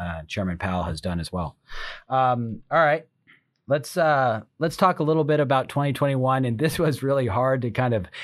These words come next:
narrow in on what topics we wanted to focus on, at least for this episode of our podcast. Um, but, you know, I think there's been some things in the headlines. So let's,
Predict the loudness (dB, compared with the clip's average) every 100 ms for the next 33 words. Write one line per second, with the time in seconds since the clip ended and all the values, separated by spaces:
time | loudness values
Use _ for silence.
0 | -8 -2 2 4 2 2 2 2 2 0
1 | -2 0 0 0 -2 0 0 0 0 0
2 | 2 2 0 0 0 0 0 -2 0 -2
3 | -2 0 -2 -2 -4 -2 -2 0 0 2
4 | 0 0 -2 0 -2 -2 -2 -6 -10 -12
5 | -16 -20 -6 -2 0 2 0 -4 -8 -2
6 | 0 0 -2 0 0 0 0 -2 -2 0
7 | -2 0 -2 0 0 0 0 0 0 0
8 | 0 0 0 0 -4 -10 -4 0 0 0